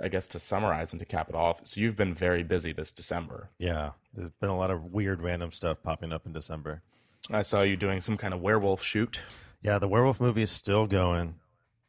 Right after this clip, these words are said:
Speaker 2: We were supposed to wrap it up this month, but, uh, the camera was not available,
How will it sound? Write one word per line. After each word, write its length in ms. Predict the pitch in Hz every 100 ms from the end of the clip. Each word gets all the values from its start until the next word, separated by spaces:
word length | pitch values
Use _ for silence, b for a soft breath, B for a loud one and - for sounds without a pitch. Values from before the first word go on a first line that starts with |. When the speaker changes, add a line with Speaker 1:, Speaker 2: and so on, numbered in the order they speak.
| _ -
Speaker 2:
We 80 | 107
were 80 | 104
supposed 240 | 113 104
to 60 | 101
wrap 200 | 101 -
it 80 | 92
up 220 | 87 -
this 180 | 90 -
month, 320 | 78 76 - -
but, 260 | 78 76 -
uh, 600 | 78 78 - - - 95
the 80 | 113
camera 340 | - 98 95
was 160 | 82 80
not 140 | 82 78
available, 500 | 82 76 76 95